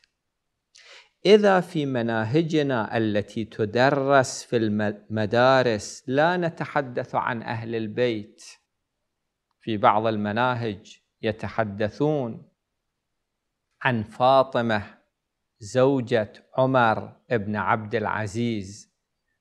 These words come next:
ولا يتحدثون عن فاطمة بنت خاتم الأنبياء محمد صلى الله عليه وآله.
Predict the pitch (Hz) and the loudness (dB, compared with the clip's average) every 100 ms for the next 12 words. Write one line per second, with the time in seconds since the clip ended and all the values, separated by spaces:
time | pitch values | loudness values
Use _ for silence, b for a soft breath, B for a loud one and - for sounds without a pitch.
0 | - 113 120 175 202 156 - 139 135 117 | -8 -2 2 4 4 0 -4 -6 -6 -4
1 | 120 120 127 117 110 113 104 104 120 117 | -6 -4 -6 -4 -4 -4 -6 -4 2 2
2 | 113 - 107 101 90 117 123 170 190 175 | 2 -2 -4 -4 -8 -10 -2 0 0 -4
3 | - 147 - 139 135 127 127 123 113 113 | -6 -8 0 4 4 2 -8 -6 -6 -6
4 | 107 101 104 110 117 117 117 117 - 143 | -6 -6 -4 -2 -2 -2 -6 -8 -2 -2
5 | 135 117 104 107 _ _ _ _ _ _ | -2 -6 -8 -12 _ _ _ _ _ _
6 | - 120 113 113 113 107 104 104 101 104 | -2 -2 0 0 2 2 2 0 -2 -4
7 | 101 95 101 98 98 98 110 113 | -6 -6 -6 -4 -4 -6 -10 -20